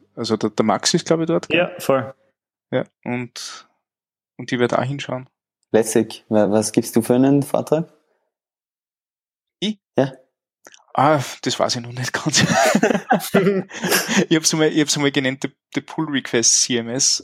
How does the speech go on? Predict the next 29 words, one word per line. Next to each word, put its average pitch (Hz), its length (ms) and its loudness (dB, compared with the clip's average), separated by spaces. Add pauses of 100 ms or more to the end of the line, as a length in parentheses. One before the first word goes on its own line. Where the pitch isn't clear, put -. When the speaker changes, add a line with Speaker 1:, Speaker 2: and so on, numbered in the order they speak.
Speaker 1:
Und 117 400 -6
es - 180 -4
geht 113 220 0
halt, 110 340 0 (680)
äh, 123 60 2
ein 113 340 4
bisschen 123 240 0
um 120 100 -6
die, 110 400 2 (460)
die 120 60 2
Sache, 117 240 2
die 120 120 -2
wir 113 80 2
jetzt 110 180 0
in 120 60 -6
der 107 100 2
Arbeit 107 200 0
gehabt - 220 -4
haben 113 100 -4
mit 107 160 -6
den 110 60 -6
statischen 104 460 0
Seiten. 101 500 -2
Also 107 140 -6
wir 110 60 2
haben 110 80 2
einen 107 60 2
statischen 110 440 -2
Seitengenerator 107 920 2